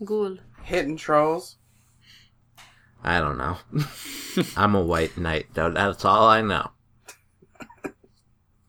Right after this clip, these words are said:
Speaker 3: I'm a white Weibo knight.
Speaker 2: <laughs> Sure,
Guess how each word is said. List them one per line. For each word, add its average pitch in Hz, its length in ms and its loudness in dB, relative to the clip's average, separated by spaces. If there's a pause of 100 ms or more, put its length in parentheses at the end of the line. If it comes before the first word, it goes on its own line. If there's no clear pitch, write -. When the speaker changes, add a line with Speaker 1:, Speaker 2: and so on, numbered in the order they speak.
(240)
Speaker 3:
I'm 92 420 -2 (760)
a 92 120 -2
white 135 440 4 (1160)
Weibo 117 880 6
knight. 92 340 0 (640)
Speaker 2:
<laughs> 143 1200 2 (560)
Sure, 98 600 -14